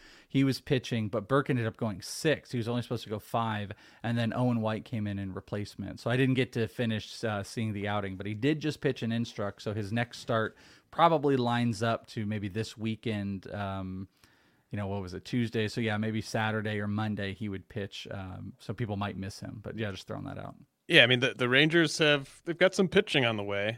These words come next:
Speaker 2: Um, White is in that, in that crop of guys. Uh, I believe he was a, a prep guy in the same class as Cole Winn, uh, where Winn got the bigger bonus, but White,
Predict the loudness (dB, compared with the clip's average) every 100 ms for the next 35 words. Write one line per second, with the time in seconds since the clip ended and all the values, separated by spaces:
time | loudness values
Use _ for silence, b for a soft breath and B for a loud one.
0 | -6 -6 -2 0 -2 -2 2 4 4 0
1 | -6 -4 -8 -10 -6 2 2 2 -2 -6
2 | -4 -4 2 2 2 2 4 4 2 -2
3 | -6 -10 -6 -4 -4 -4 -6 -10 _ _
4 | 0 2 6 6 8 6 8 6 6 2
5 | -6 0 8 8 8 -2 -16 b b b
6 | b b b 6 10 12 12 8 0 -2
7 | 2 6 6 4 2 6 8 6 4 -2
8 | -2 -4 2 2 2 0 2 2 0 -6
9 | -10 -12 -10 -6 -4 -4 -6 -8 -8 -4
10 | -2 -2 -4 -2 -2 -2 0 0 0 -2
11 | -4 -8 -4 -2 0 -2